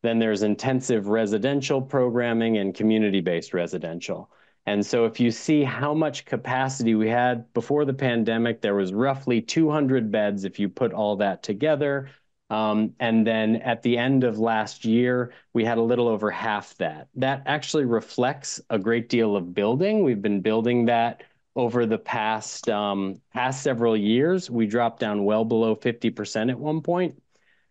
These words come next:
And why this is significant for D C F is that this, when, when the system of care is under this level of stress, um, uh, lack of capacity,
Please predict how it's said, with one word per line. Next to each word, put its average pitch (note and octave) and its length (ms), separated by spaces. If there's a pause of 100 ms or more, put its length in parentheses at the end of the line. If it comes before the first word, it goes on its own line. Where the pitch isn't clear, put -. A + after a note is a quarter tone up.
(320)
And B2+ 160
why C#3+ 240
this F3 260
is D3 160
significant C3+ 720
for A#2+ 120
D A#2+ 260
C A2+ 320
F G#2 420
is G#2 380
that A2 280 (140)
this, B2+ 360 (200)
when, A#2+ 400
when B2 160
the A2+ 80
system D3 400
of C3+ 120
care A#2+ 400
is G#2+ 220
under A2+ 340
this A2 360
level A2 520
of G#2+ 320
stress, - 680 (160)
um, G#2 580 (180)
uh, B2 220
lack A#2+ 320
of B2+ 140
capacity, A2+ 800